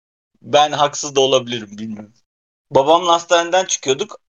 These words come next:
Ben de Kocaeli'ne yetişeceğim. Yani, e,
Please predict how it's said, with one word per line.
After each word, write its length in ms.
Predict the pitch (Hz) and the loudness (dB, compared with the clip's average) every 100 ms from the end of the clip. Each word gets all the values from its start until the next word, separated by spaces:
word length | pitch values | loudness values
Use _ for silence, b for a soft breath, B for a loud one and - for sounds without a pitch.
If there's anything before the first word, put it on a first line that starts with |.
| _ _ _ - | _ _ _ -8
Ben 360 | 135 165 196 | 2 2 2
de 80 | 214 | -2
Kocaeli'ne 460 | 202 170 170 170 170 | 0 0 2 2 0
yetişeceğim. 480 | 143 - - 98 104 | 0 -2 -2 -4 0
Yani, 280 | 117 113 110 b _ _ _ | 0 0 -8 b _ _ _
e, 60 | - | -2